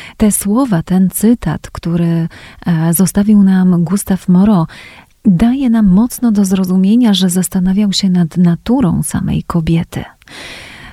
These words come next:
No i tutaj jest jeszcze jedna postać dramatu, która także jest na drugim miejscu, sam Herod.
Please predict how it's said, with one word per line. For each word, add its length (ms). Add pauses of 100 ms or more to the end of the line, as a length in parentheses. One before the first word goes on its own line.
(120)
No 280
i 100
tutaj 320
jest 260
jeszcze 340
jedna 280
postać 420
dramatu, 560
która 300
także 460
jest 280
na 160
drugim 500
miejscu, 480
sam 260
Herod. 560